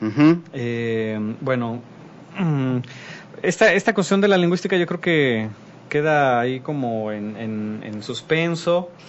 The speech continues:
Speaker 2: porque también hay ciertos autores que, que han, han, han, eh, como Lacan, por ejemplo,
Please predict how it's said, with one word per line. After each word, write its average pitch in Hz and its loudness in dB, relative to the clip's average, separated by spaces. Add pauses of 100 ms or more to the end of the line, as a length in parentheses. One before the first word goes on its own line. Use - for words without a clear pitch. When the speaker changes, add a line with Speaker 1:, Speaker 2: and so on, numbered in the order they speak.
(300)
Speaker 2:
porque 123 -6
también 135 2
hay 160 4
ciertos 151 0
autores 156 0 (800)
que, 120 -2
que 123 -4
han, 127 -2
han, 131 -2
han, 131 0
eh, 113 -4
como 120 -2
Lacan, 139 0 (180)
por 110 -8
ejemplo, 123 -4